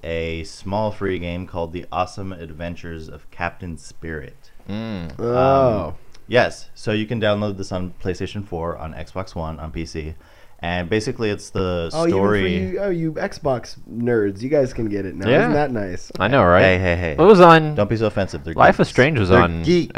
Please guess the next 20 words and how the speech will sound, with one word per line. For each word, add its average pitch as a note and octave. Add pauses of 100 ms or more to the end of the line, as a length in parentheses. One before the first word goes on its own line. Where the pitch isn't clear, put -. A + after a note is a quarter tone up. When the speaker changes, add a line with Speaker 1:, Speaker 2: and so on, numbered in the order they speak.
(160)
Speaker 2:
Xbox, E2+ (500)
I F#2+
think. F2
Speaker 3:
It - (280)
Speaker 2:
I'd D3
do D#3+
it D#3
on B2+
Speaker 1:
It B2
was, B2+
Speaker 2:
P G#2
C F#2
Speaker 1:
it F2
was, G#2+
Speaker 2:
first, F2
Speaker 1:
it -
Speaker 2:
though. D2
Speaker 1:
was, E2
it -
was. -